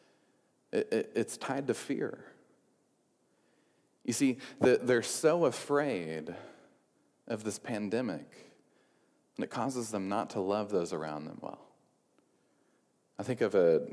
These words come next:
a, a story I heard the other day from, from a friend that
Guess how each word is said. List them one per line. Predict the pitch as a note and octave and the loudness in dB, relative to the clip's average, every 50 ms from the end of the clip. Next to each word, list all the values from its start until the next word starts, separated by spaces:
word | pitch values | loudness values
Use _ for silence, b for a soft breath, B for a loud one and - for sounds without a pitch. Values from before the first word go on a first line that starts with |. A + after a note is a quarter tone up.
| - | -4
a, | - F2 - - - - F#2+ G2 - - - F#2 | -2 -2 -2 -2 -4 -4 -2 -4 -2 -2 -4 -4
a | |
story | E2+ - - - A2 G#2 G2+ F#2+ | -4 -4 -2 0 0 2 2 0
I | |
heard | F2+ G2+ G2+ F2+ | 0 0 -2 0
the | F#2+ F2 | 2 0
other | E2+ E2 E2+ | 0 0 0
day | D#2+ E2+ E2 E2+ E2+ E2 D#2+ | 0 0 0 0 0 -2 -4
from, | - - F2+ E2+ E2 D2+ D#2 D#2 | -4 -6 -4 -4 -4 -6 -6 -8
from | - - G#2 F2+ E2+ | -6 -4 -4 -2 -4
a | E2 | -4
friend | - - F2+ E2+ E2+ F2 E2 | -4 -4 -4 -2 -2 -4 -4
that | E2+ E2+ G2 D#2+ E2 - | -4 -2 -2 -2 -4 -6